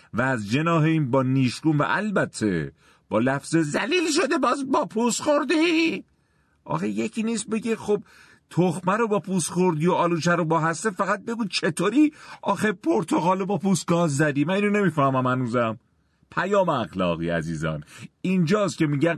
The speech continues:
قبل از استفاده از هر چیز به دفترچهٔ راهنما یا راهنمای خوردن اون مراجعه بفرمایید. متشکرم. حالا برگردیم به قبل از اون اتفاق، یعنی اول صبح جمعه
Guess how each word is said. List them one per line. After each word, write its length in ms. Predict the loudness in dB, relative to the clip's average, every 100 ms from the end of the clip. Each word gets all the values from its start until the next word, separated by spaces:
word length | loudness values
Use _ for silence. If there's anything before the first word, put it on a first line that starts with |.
| -2
قبل 260 | -4 0
از 140 | 0 0
استفاده 480 | 0 -2 0 0
از 160 | 0 0
هر 260 | -2 -4 -4
چیز 420 | -4 -2 -4 -8 _ _ _ -2
به 80 |
دفترچهٔ 720 | 0 0 0 -4 -4 -2 0 2
راهنما 720 | 2 2 2 0 2 2 2
یا 140 | 2
راهنمای 760 | 2 4 2 2 0 2 2 2
خوردن 380 | 2 2 2 0
اون 280 | 0 0 -2 -8 _ -8
مراجعه 540 | 0 2 2 0 0 0
بفرمایید. 640 | -2 -4 -6 -6 -8 -6
متشکرم. 600 | -4 -4 -4 -6 -6 -8 -10 -18 -14 -4
حالا 120 | 0
برگردیم 580 | 0 -2 -2 -2 -2 -2
به 80 |
قبل 260 | 0 0 2
از 180 | 0 -2
اون 180 | -4 -4 -2
اتفاق، 540 | -2 -2 0 0 0
یعنی 300 | -2 0 -2 -4 _ _ -4
اول 420 | -2 0 0 0
صبح 320 | 0 0 2
جمعه 640 | 2 2 0 2 2 0 -2